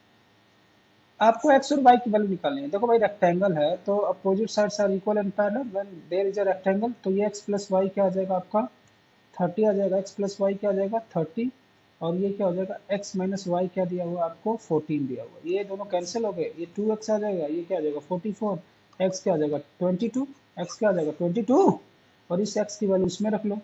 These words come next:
यहाँ पे रख लो, तो ट्वेंटी टू plus में y is equals to क्या आ जाएगा, thirty, y क्या आ जाएगा, आठ, y। अब इसका area निकालना है, you have to find out the, uh, in figure, बस इतना ही निकालना, Area निकालना तो value हम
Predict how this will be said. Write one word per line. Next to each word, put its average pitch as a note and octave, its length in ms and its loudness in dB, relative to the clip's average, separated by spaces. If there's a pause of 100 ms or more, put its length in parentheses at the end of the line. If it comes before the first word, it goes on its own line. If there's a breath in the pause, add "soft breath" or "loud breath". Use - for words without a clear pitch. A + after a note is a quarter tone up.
(320)
यहाँ D#3+ 200 0
पे G3 120 -4
रख G3+ 140 -4
लो, G#3 160 -4 (360)
तो F3 60 -4
ट्वेंटी F3 460 -4 (220)
टू G3+ 180 0 (120)
plus F3+ 280 -2
में F#3+ 120 -2
y D#3+ 280 0
is F3 120 -4
equals E3+ 300 -8
to F3+ 140 -6
क्या F#3+ 100 -2
आ E3+ 40 -2
जाएगा, C#3 280 -6
thirty, G3+ 440 -2 (300)
y E3+ 220 -2
क्या E3+ 180 -2
आ - 20 0
जाएगा, C3 380 -6
आठ, C3+ 160 -2 (440)
y। C#3 200 -2 (540)
अब D3+ 180 -2 (120)
इसका F#3+ 220 0 (100)
area F#3+ 260 2
निकालना A3 400 2
है, G3 160 -2
you E3+ 100 -2
have F3 160 -2
to F3+ 80 -10
find F#3 220 -4
out F3 120 -2
the, F3+ 120 0 (460)
uh, D#3 300 -2 (240)
in F#3+ 120 -2
figure, F#3+ 260 -2 (140)
बस A3 420 -6
इतना D#3+ 260 -6
ही D3+ 80 -2
निकालना, C#3+ 280 -4
Area F3 240 -6
निकालना F3+ 320 -6
तो F3 140 -12
value D3+ 280 -8
हम D#3 80 -16